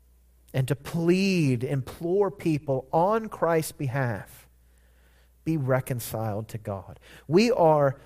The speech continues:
calling people who are caught in the domain of darkness and calling them by faith in Christ alone to be transferred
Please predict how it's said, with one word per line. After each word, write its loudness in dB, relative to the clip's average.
calling 4
people 0
who 0
are 6
caught 4
in -2
the 0
domain 2
of -6
darkness -4
and 0
calling 4
them 2
by 2
faith 0
in -6
Christ 0
alone -2
to -4
be -4
transferred -2